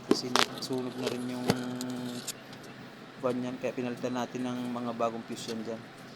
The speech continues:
Ayan, yun yung switch. Susubukan natin kung gagana na. Yun yung wire nung sa switch niya, kakabit natin. Ayan, may live na. Umilaw na siya. Yun.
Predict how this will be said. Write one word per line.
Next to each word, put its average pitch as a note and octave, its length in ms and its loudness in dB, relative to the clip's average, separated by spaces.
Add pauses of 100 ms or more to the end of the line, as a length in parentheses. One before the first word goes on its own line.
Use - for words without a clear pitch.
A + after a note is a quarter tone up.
(960)
Ayan, B2 240 0
yun B2 240 0
yung B2 80 -2
switch. C3 240 -2
Susubukan A#2+ 480 0
natin A#2+ 240 -2
kung A#2+ 160 -2
gagana A#2 480 0
na. A#2 120 -4 (1600)
Yun B2 240 0
yung B2+ 80 0
wire B2 320 0
nung B2+ 480 -2
sa - 80 -8
switch - 320 -6
niya, A#2 160 -4
kakabit G#2 400 -4
natin. G2+ 320 -8 (1040)
Ayan, - 160 4 (320)
may G#2+ 160 0
live A2 240 2
na. A2+ 160 -4 (160)
Umilaw G#2+ 320 -2
na G#2 80 -4
siya. A2+ 160 -6 (1700)
Yun. C3 160 -4